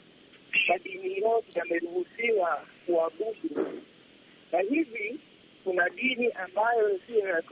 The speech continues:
wafuasi wa Kristo na vile vile sio wafuasi wa Muhammad, na wala sio wafuasi wa zile dini nyingine zinazoruhusiwa na hapa Afrika, bali wanaoabudu mizimu na majini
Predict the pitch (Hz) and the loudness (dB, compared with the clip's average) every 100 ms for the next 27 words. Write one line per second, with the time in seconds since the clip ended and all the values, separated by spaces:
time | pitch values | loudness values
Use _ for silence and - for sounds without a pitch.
0 | 175 160 - 214 - 175 - - - - | 0 0 0 -2 -2 -4 -4 -10 -14 -6
1 | 262 - - 480 - - - - - 320 | -4 -4 -8 -8 -12 -20 -20 -10 -4 2
2 | 359 370 - - - 208 165 156 147 139 | 4 2 2 0 2 2 2 2 2 0
3 | - 180 185 160 143 143 151 160 156 120 | 2 0 2 -2 0 -2 2 2 0 -6
4 | 113 - - - - - - - - 170 | -18 -18 -20 -20 -20 -20 -20 -20 0 4
5 | 220 254 226 - - 392 359 392 427 381 | 6 4 2 2 2 2 4 0 2 2
6 | 320 349 381 165 311 156 156 156 165 175 | 2 2 0 0 -2 -2 0 -2 0 0
7 | 147 147 147 151 151 156 - 190 180 143 | 0 2 0 0 -2 -2 0 2 2 2
8 | 143 156 - 135 127 - - 131 - 156 | 0 -2 -2 -4 -4 -8 -6 -6 -4 -4
9 | 156 - - - - - - - - - | -4 -6 -12 -14 -20 -20 -20 -20 -20 -20
10 | - - 403 480 453 427 202 - - - | -12 0 4 4 4 0 0 -4 -8 0
11 | 156 156 156 156 151 160 - 160 160 - | 2 4 4 6 4 0 0 2 2 0
12 | 381 - - - - 262 262 254 254 247 | -4 -6 -6 -4 0 0 2 0 2 2
13 | 220 147 139 151 190 233 226 226 220 | 2 2 0 0 0 -2 0 0 -2